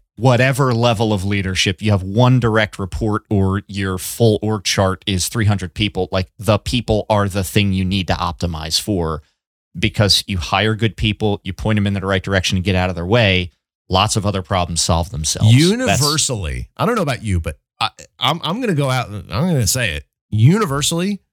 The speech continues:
Speaker 2: the crappy leaders I have seen focus on not the people.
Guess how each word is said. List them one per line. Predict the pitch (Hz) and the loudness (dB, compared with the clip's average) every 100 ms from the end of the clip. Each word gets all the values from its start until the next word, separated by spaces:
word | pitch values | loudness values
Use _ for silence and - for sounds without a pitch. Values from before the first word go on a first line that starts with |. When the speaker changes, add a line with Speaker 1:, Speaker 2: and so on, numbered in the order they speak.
| _ | _
Speaker 2:
the | - 143 | -2 -2
crappy | - - 120 107 135 147 135 | -2 -6 -2 -2 -2 -4 -4
leaders | 113 117 135 147 | -2 -2 0 0
I | 135 131 | 0 -2
have | 131 | -2
seen | - 127 143 170 _ _ _ | -2 0 0 -2 _ _ _
focus | - 131 131 127 | -2 0 0 -2
on | 117 107 | 0 0
not | 98 101 - | 0 -2 -4
the | 98 | -4
people. | - - 82 - | -2 -2 -4 -18